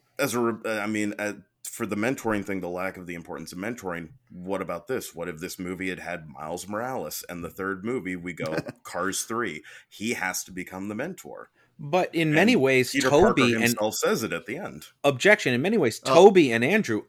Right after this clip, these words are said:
Speaker 3: are the mentors in this film. They're, they're teaching, uh, Tom Holland how to deal with this loss because they've gone through it before, and he now has to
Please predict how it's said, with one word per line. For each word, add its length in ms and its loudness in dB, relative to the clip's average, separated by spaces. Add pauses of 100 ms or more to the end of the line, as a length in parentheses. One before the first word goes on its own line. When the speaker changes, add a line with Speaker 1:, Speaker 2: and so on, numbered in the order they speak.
(120)
Speaker 3:
are 300 8
the 120 2
mentors 560 -2
in 80 -10
this 180 -12
film. 220 -10 (300)
They're, 460 6
they're 260 8
teaching, 640 -2
uh, 320 6
Tom 280 -2
Holland 360 -4
how 180 0
to 100 0
deal 500 0
with 180 -2
this 200 -4
loss 280 2
because 280 -6 (260)
they've 360 4
gone 280 0
through 220 -2
it 100 -4
before, 680 0 (520)
and 460 2 (220)
he 300 -6
now 240 0
has 360 2
to 360 -4